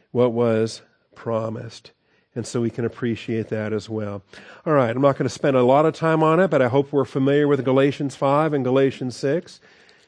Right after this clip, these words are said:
One of the benefits we have of teaching the way that we do is that, uh, it wasn't that long ago when we taught the book of Galatians verse by verse. And so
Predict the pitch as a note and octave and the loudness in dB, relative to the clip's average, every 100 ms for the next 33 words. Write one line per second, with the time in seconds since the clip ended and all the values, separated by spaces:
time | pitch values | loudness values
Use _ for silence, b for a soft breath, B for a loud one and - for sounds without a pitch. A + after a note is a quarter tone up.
0 | b b - B2+ B2+ A#2 C3+ C3+ C#3 - | b b -6 -2 0 4 4 4 0 -2
1 | C3+ A#2 C3 C#3 C#3 A#2+ G#2+ - D#3+ E3 | -6 -2 0 2 2 -2 -4 -4 -4 -2
2 | C#3+ C3+ C3+ C3 C3 B2+ C3 B2+ C3 D#3 | -2 0 2 2 0 -2 -2 0 2 2
3 | C#3+ A2+ A#2+ A#2+ B2 - B2+ A#2+ A2+ b | 2 0 -2 0 -2 -2 -4 -4 -6 b
4 | b b A#2+ A#2+ C3 C3 A2+ C3+ C#3 B2+ | b b -4 0 0 0 -2 -2 -2 0
5 | C3 B2+ A#2+ B2 D3 B2+ A#2+ - C#3+ C#3+ | 0 0 2 2 2 0 -4 -2 -4 -2
6 | B2 A#2+ B2 A2+ A#2 A#2 - A2 A2+ A2+ | -2 -2 -2 -2 -2 -2 -6 -8 -6 -8
7 | - A2+ A2 A2+ C3 C#3 - G#2+ - B2 | -6 -6 -4 -6 -6 -10 -10 -10 -4 -2
8 | A#2 | -2